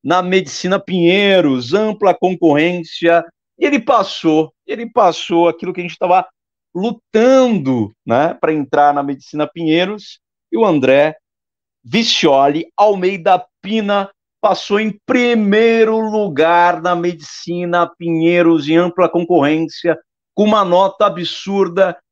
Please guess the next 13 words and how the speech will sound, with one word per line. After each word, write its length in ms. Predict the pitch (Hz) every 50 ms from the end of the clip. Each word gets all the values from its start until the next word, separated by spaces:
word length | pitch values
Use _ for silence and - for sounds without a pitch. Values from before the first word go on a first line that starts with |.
| _ _
de 160 | 135 151 196
novecentos 1300 | 180 185 196 196 202 - 175 170 165 - - - - 220 220 226 233 233 233 _ - 220 208 180 156 160
e 160 | 190 196 175
um 360 | 160 170 190 208 220 226 214 208 _ _ _ _ -
vírgula 460 | 131 165 220 226 196 202 196 196 175
cento 680 | - - - - - - 254 269 285 285 285 - - 247
e 80 | 233
dez. 640 | 190 165 165 170 170 180 180 165 139 113 101 95 - - - _ _ _ _ _ _ _ _ _ _ _ -
Meu 240 | 180 190 202 185 147
Deus 380 | 113 113 135 139 131 120 117
do 180 | 104 110 104 98
céu, 360 | - - - 107 107 101 101 101
André, 400 | 107 110 123 123 113 101 98